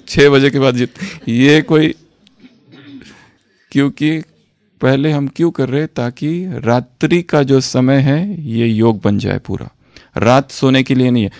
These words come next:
सत्तर सा-, साठ साल का व्यक्ति है, कितना साल सोता है? बीस साल तो सोने में गुजारता है। कैलकुलेशन करो, सिक्सटी years man, total time कितना?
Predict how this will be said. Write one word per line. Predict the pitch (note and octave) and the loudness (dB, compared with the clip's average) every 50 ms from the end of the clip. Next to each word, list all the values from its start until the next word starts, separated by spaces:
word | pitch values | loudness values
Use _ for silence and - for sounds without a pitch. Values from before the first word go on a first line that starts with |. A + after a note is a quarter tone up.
| _ _ | _ _
सत्तर | - - C#3+ - - - D#3 D3 | -4 -4 -4 -2 0 0 0 0
सा-, | C#3+ - C3+ A2+ | 0 -2 -4 -6
साठ | - - - C3 A#2 B2+ C#3 | -6 -6 -2 0 0 0 0
साल | C#3 - D3 C3 C3+ B2 | 0 0 0 0 2 2
का | C#3+ C3+ | 0 0
व्यक्ति | B2+ C3 B2+ - - C#3+ | 0 0 -2 -2 -4 -4
है, | C3+ B2+ | -4 -2
कितना | - C3 - C#3 D3 | -2 -4 -2 -2 -4
साल | C#3 - C#3 C3 C3 | -2 -2 -4 -4 -4
सोता | - C3 A#2+ - B2 | -6 -8 -6 -4 -4
है? | A2+ | -2
बीस | G#2+ A#2+ C3 B2+ | 0 -2 -2 -2
साल | - - C3 B2+ | 0 -2 -2 -2
तो | B2 C#3 | 0 -4
सोने | C3 - C3+ B2+ B2+ C3 | -4 -2 -2 -2 0 0
में | B2+ B2 | 0 0
गुजारता | A2 G#2 F#2+ F#2+ F2+ F2+ - - - | -2 -2 -2 -2 -4 -6 -8 -12 -16
है। | - C#3 _ _ _ _ _ _ _ _ _ _ _ _ _ _ _ _ _ _ - - | -16 -18 _ _ _ _ _ _ _ _ _ _ _ _ _ _ _ _ _ _ -12 -4
कैलकुलेशन | - G#2+ G2+ G#2 - G#2+ G2+ G2+ - - G2+ F#2+ | -2 -2 -2 -2 -2 -2 -4 -4 -4 -6 -8 -8
करो, | - - - G2+ B2+ - _ _ _ _ | -8 -12 -14 -14 -18 -20 _ _ _ _
सिक्सटी | - - C3 B2 - - - C#3 | -8 -8 -8 -8 -6 -2 0 2
years | C3 B2+ B2 A#2+ A#2+ - B2 | 2 2 2 0 -2 -4 -4
man, | A2 G2+ G2 G2+ A#2 - _ _ _ _ _ _ _ _ _ _ _ _ - | -4 -4 -4 -6 -10 -14 _ _ _ _ _ _ _ _ _ _ _ _ -2
total | - A#2 A2+ - - B2+ C3 | -2 0 0 0 -2 -2 -2
time | B2 - B2 A#2+ B2+ C#3 | 0 0 0 0 0 -2
कितना? | - _ - - - - C3 C#3 D3+ E3+ | -6 _ -12 -10 -4 -2 -2 -2 -2 -4